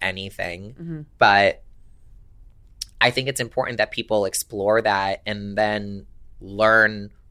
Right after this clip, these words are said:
Speaker 1: why they
Speaker 2: Mm-hmm.
Speaker 1: like that
Speaker 2: Mm-hmm.
Speaker 1: as a way to just become better, more educated, fully rounded humans and learn how to navigate the world more tactfully.
Speaker 2: Mm-hmm.
Speaker 1: But no, I don't have any regrets as to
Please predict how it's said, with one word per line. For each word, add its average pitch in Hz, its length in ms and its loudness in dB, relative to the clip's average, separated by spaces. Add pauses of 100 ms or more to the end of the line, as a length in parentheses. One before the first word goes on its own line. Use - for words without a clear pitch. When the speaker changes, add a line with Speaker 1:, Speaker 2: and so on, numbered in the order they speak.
Speaker 1:
why 104 760 4 (480)
they 104 120 2
Speaker 2:
Mm-hmm. 92 80 -2
Speaker 1:
like 87 360 -6
that 90 500 -6 (120)
Speaker 2:
Mm-hmm. 156 220 -16 (420)
Speaker 1:
as 107 220 4
a 104 60 2
way 104 640 0
to 104 540 -2
just - 300 -4
become 98 380 -6
better, 95 460 -2
more 92 520 -6 (300)
educated, 92 580 -8
fully 90 240 -10
rounded 92 420 -10 (120)
humans 92 560 -14
and 87 240 -20 (160)
learn 95 160 -4
how 101 80 -6
to 92 100 -8
navigate 98 460 -12
the 95 80 -12
world 98 400 -6 (120)
more 98 460 -12 (300)
tactfully. - 800 -6 (260)
Speaker 2:
Mm-hmm. 160 240 -10
Speaker 1:
But - 300 -6 (920)
no, 101 320 -10
I - 80 -14
don't 131 140 -10
have 98 140 -8
any 95 160 -14
regrets 95 460 -8
as 98 180 -10
to 98 260 -10